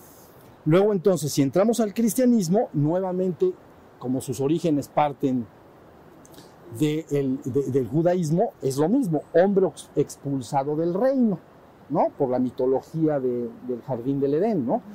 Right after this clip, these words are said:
Entonces, hombre expulsado del reino. Y luego, finalmente, hombre redimido, redimere. Entonces, ahí tie-, en el cristianismo se afirma, Cristo viene al mundo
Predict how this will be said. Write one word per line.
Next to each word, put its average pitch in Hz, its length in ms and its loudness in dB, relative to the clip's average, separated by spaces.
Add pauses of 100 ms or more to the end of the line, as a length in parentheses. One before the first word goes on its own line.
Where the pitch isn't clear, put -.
(180)
Entonces, 165 280 0
hombre 226 240 4
expulsado 180 420 0
del 156 160 -2
reino. 113 240 -4 (540)
Y 220 100 2
luego, 208 280 2
finalmente, 202 680 0 (320)
hombre 156 520 0
redimido, 170 1120 0 (920)
redimere. 156 1040 0 (1400)
Entonces, 151 560 -2
ahí 143 200 -2
tie-, 190 200 0
en 139 140 0
el 127 80 -4
cristianismo 156 640 0
se 147 120 -4
afirma, 139 640 0 (560)
Cristo 170 380 0
viene 139 200 0
al 156 120 -2
mundo 196 520 2